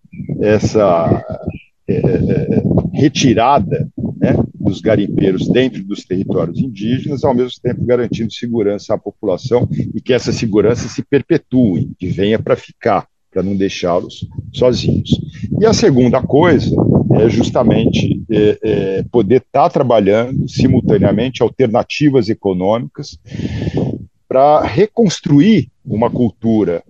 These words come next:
né, de renda, de negócios, ou mesmo voltar ao modo de vida que não é só baseado em ouro ou dinheiro, né, voltar ao modo de vida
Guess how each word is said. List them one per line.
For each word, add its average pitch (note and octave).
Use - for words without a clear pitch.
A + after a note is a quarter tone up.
né, C3+
de -
renda, G2+
de B2+
negócios, G#2+
ou A#2
mesmo C3
voltar C3
ao C#3
modo A#2
de F#2
vida A2+
que -
não G2
é A2+
só A#2
baseado G2+
em F2
ouro G#2+
ou -
dinheiro, -
né, A#2+
voltar A2+
ao C3
modo A#2
de G#2+
vida -